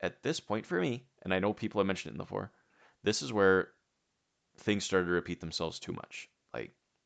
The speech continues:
why were certain things done? Just because they had to happen, because Goodkind needed them done. And that, I think, is part of why I look back on this one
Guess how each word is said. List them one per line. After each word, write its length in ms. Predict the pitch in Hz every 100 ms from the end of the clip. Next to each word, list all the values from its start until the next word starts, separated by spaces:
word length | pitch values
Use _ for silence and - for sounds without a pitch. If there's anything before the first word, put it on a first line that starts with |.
| _
why 280 | 92 87 92
were 160 | 92
certain 280 | - 76 85
things 220 | 85 90
done? 320 | - 127 135 -
Just 260 | 87 -
because 260 | 90 95 90
they 140 | 87
had 200 | 85 82
to 60 | 82
happen, 400 | 80 80 80 85
because 640 | 82 - 80 - - - _ _ -
Goodkind 380 | 85 - 90
needed 240 | 85 82 73
them 140 | 82
done. 180 | 82 78 _ _ _ _ _ _ _ _ _ _
And 180 | 104 95
that, 260 | 110 135 131
I 80 | -
think, 260 | 110 92
is 100 | 80
part 280 | - - 95
of 180 | 87 82
why 500 | 85 85 78 76 80 _ _ _ _ 95
I 60 |
look 180 | 95 92
back 220 | 82 117
on 120 | 92
this 180 | 82 -
one 200 | 82 85